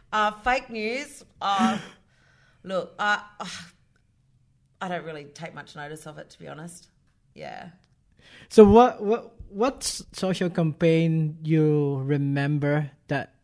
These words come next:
Speaker 2: is very successful?
Speaker 1: Okay, cool. I think one of the ones that I absolutely loved working on was, uh, for a launch of Cabin, which is a tiny house, um, which you can rent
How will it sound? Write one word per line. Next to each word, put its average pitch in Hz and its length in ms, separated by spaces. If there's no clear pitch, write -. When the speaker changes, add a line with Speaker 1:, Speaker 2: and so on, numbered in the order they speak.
Speaker 2:
is - 140
very 135 200
successful? 123 560
Speaker 1:
Okay, 285 380
cool. 240 360
I 254 120
think 330 340
one 226 320
of 254 120
the 269 60
ones 220 340
that 202 80
I 185 80
absolutely 170 580
loved 160 380
working 160 400
on 147 340
was, 147 400
uh, 139 540
for 151 280
a 156 80
launch 151 460
of 147 460
Cabin, 160 400
which 190 280
is 160 120
a 156 60
tiny 156 360
house, - 460
um, 175 200
which 151 180
you 175 60
can 170 220
rent 180 240